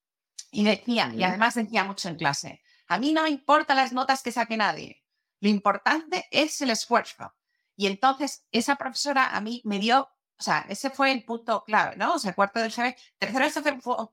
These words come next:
Speaker 1: fue un punto clave porque la profesora detectó que es importante, dio la voz de alarma y, em, y casi como me expulsó del colegio, pero mi madre luchó y yo me quedé en ese colegio. Y el año siguiente yo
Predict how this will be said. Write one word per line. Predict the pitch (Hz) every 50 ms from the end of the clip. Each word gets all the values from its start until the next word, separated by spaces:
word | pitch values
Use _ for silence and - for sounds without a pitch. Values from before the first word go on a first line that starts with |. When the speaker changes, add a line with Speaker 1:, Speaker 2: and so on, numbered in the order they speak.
| _ - 214 - _
Speaker 1:
fue | - - 233
un | 226 220
punto | - 233 226 214 208 190
clave | 214 214 247 277
porque | - 220 190 -
la | 175 175 -
profesora | 165 160 - - 196 196 185
detectó | 170 175 165 165 151 - - - - 214 262 - - _ _ _ _
que | - 170
es | - -
importante, | 165 143 160 151 - - 208 240 - - 311 330 - _ _ _ _ _ _ _ _ _ _
dio | 175 190 202 202
la | 202 196
voz | 202 202
de | 196 190
alarma | 202 220 240 269 285 349 - _ _ _ _ _ _ _ _ _ _
y, | - 214 208 214 202
em, | 202 196 190 180 175 -
y | - 185 180
casi | - 208 208 233 240 240
como | - 233 220 208
me | 208 202
expulsó | 196 - - 202 180 - 214
del | 208 202
colegio, | 202 226 285 - - 214 175
pero | 185 185 170
mi | 170
madre | 160 185 185 196 214 214
luchó | 214 208 202 - - 269 302 349 -
y | 226
yo | 190 196 202
me | 202 196
quedé | - 180 180
en | 180 175
ese | - - -
colegio. | - 160 151 135 - - 139 - - - - _ _ _ _
Y | - 185
el | 180
año | 214 233 262 277
siguiente | 254 - 285 247 262 285 285 277 269 285 294 - - _ _ _ _ _ _ _ _ -
yo | 190 175 233 233 233 226 -